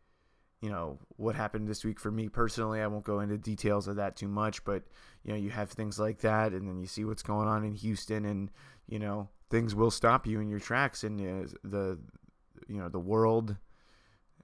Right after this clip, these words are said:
uh, will sometimes come and hit you. And, uh, so, uh,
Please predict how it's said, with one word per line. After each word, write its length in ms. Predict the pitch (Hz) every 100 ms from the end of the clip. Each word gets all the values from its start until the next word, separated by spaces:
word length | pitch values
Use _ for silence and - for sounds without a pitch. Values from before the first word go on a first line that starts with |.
| _ _
uh, 540 | 104 104 104 104 104 78 - _ _ _ _ _ _
will 180 | 104 98
sometimes 600 | - 104 120 113 101 98 -
come 160 | 110 110
and 100 | 110
hit 220 | 127 -
you. 100 | - -
And, 520 | - 95 98 101 98 98
uh, 480 | 95 87 90 95 92 _ _ _ _ _ _ _ _ _ _ _ _ _ _ _ _ _ _ _ _ -
so, 480 | - 104 107 101 98
uh, 420 | 82 98 95 78